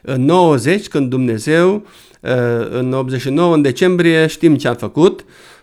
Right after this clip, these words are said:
parcă mi-a pregătit Dumnezeu mie calea. Eram, uh, eram repartizat în douăsprezece biserici din comunitatea de Banat și aveam și de Re-, de Timișoara și aveam și Biserica Baptistă numărul doi din Reșița,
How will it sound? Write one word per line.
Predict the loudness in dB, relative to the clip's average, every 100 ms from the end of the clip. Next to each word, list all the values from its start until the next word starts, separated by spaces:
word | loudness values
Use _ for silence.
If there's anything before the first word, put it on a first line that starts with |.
| _
parcă | -6 -4 -2 -2 -2 -2
mi-a | -4 -2
pregătit | -4 -2 -2 -2 -2
Dumnezeu | -2 -2 -2
mie | -2 2 4 4 2
calea. | -4 -8 -6 -4 -6 -8 _ -20 -20 _
Eram, | -4 0 2 2 2
uh, | 2 2 2 0 -2
eram | -4 -2 0 0 0
repartizat | -2 -2 -4 -4 -4 -4 -2
în | -4 -4 -4
douăsprezece | -2 -2 -2 -6 -6 -4 -4 -4
biserici | -6 -4 0 0 -2 -4
din | -6
comunitatea | -4 -4 -4 -4 -4
de | -4
Banat | -4 -4 -4 -6 -8
și | -8
aveam | -4 -2 -4
și | -4 -4 -4
de | -2
Re-, | -2 -2 -4
de | -4 -2 -2 -4
Timișoara | -6 -4 -4 -4 -4 -8 -20 -20 -20 _
și | -8
aveam | -4 -2 -2
și | -4
Biserica | -4 -4 -2 -2 -2
Baptistă | -2 -4 -6 -8 -4
numărul | -2 -2 -2
doi | -4 0
din | 0
Reșița, | 0 -4 -8 -6 -4 -4